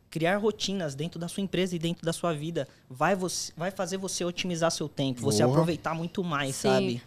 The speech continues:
Speaker 3: Mas sabe uma coisa que eu tava até lendo esses dias e já me falaram também e eu concordo. Hoje eu concordo, antes eu não concordava, eu ficava brava, na verdade, quando me falavam.
Speaker 1: <laughs>
Speaker 3: É que as pessoas, é, eu acho que não,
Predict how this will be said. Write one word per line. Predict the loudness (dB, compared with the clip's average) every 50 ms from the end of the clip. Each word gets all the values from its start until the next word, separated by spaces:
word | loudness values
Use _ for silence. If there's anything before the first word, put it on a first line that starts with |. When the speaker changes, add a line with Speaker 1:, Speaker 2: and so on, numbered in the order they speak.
| -2
Speaker 3:
Mas | -2 0
sabe | 2 2 2 2
uma | 2 0 2
coisa | 4 2 2 2 0
que | -4 -4
eu | -4 -2 -2 -2 -2 -2
tava | -2 -2 -4 -4
até | -4 -4 -6 -4
lendo | -4 -4 -4 -2 -2 -2 -4
esses | -6 -4 -4 -4 -4 -4 -4
dias | -4 -2 -2 0 0 0 0 -2 -4 -4 -4
e | -2 -2 -2 -2 -2 -4 -4 -4 -4 -4 -4 -4 -4 -4 -6 -4 -2
já | 0 0 0
me | 0
falaram | 0 0 0 2 2 0 -4 -4
também | -4 -4 -2 0 0 -2 -2 -4 -4 -2
e | -2
eu | -2 -2
concordo. | -2 -4 -8 -8 -4 0 2 2 2 4 6 8
Hoje | 8 8 8 6 2
eu | 0
concordo, | 0 -4 -2 2 4 4 4 4 2 0
antes | 0 0 0
eu | -2 0
não | 0 0 -2 -4 -4
concordava, | -6 -4 -2 0 0 4 4 4 4 4 0
eu | -2
ficava | -4 -6 -6 -4 -2 0 0
brava, | 2 2 0 0 0
na | -4 -6
verdade, | -4 -4 -4 -4
quando | -4 -4 -2 -2
me | -2 -2
falavam. | -2 -2 0 0 0 0 -2 -4 -14 -16 -12 -8
Speaker 1:
<laughs> | -6 -4 -2 2
Speaker 3:
É | 4 4 4
que | 4 4 4 6 6
as | 6 4
pessoas, | 4 2 2 2 2 2 4 4 6 6 4 4 2 0 -2 -6 -10 -12 -16 -20 -18 _ 0
é, | 4 6 6 6 6
eu | 6 6
acho | 6 6 4 0
que | 0 2
não, | 2 2 0